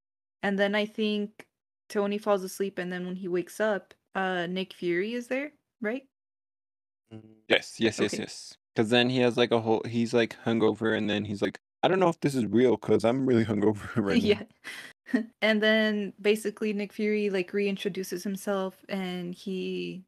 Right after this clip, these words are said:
Speaker 1: says that he's a part of shield. And then we see that, yeah, that
Speaker 2: Natasha?
Speaker 1: Natasha Romanoff, who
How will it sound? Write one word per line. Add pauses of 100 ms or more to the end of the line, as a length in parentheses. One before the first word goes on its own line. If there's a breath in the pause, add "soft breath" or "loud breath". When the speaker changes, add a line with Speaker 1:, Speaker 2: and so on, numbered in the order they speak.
(100)
Speaker 1:
says
that
he's
a
part
of
shield. (100)
And
then
we
see
that, (600)
yeah,
that
Speaker 2:
Natasha?
Speaker 1:
Natasha (160)
Romanoff,
who